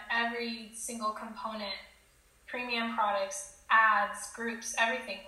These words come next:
So Ryan really gave me the crash course that I needed and didn't know I needed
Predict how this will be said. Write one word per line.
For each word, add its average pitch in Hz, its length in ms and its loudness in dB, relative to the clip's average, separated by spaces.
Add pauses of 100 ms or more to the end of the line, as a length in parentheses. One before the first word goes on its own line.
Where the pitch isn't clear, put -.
So 226 320 -2
Ryan 233 340 2
really 240 220 -2
gave 233 200 -6
me 226 120 -6
the 202 100 -6
crash 208 440 -2
course 196 300 -2
that 202 120 -8
I 196 160 -8
needed 208 460 -4 (600)
and 208 100 -6
didn't 285 280 2
know 247 100 2
I 226 260 2
needed 214 300 -2